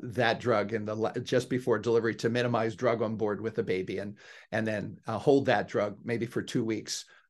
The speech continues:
uh, prior to, uh, starting lactation. So, um, I, I just wanna share that with you. And there is still a role for T N F inhibitors, albeit very specific roles, but a role which plays a vital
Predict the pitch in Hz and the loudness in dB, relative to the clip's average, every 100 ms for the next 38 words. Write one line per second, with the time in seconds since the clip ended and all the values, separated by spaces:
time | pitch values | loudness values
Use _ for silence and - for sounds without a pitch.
0 | - 104 87 - 117 107 - 110 104 90 | -4 -2 -2 2 2 2 0 -2 -2 -4
1 | 113 107 - 127 113 104 - - 104 90 | -6 -6 0 0 0 -2 -6 -4 -4 -4
2 | 110 107 - 135 - - - - 143 143 | -4 2 4 4 0 -16 -6 4 6 8
3 | 139 127 - - 143 123 127 - 131 175 | 4 -2 -10 -4 2 4 2 2 2 2
4 | 170 170 151 165 156 147 143 156 180 185 | 4 4 4 8 8 8 6 4 8 8
5 | 175 131 127 - - _ 143 139 160 165 | 8 4 -4 -14 -20 _ 2 4 4 4
6 | 160 156 156 147 147 123 151 139 135 135 | 6 8 8 6 4 0 0 2 2 2
7 | 123 139 151 156 131 - 135 127 139 117 | 2 4 4 4 0 -2 -2 2 2 4
8 | 131 117 - 127 - 175 131 104 117 110 | 2 2 0 0 2 4 2 4 4 2
9 | 101 - - - _ - 127 123 - 123 | -2 -10 -20 -20 _ 2 6 6 4 4
10 | 127 131 131 123 117 110 - - 117 117 | 8 8 8 6 2 2 -2 0 2 2
11 | 113 131 135 139 107 76 | 2 6 6 6 4 2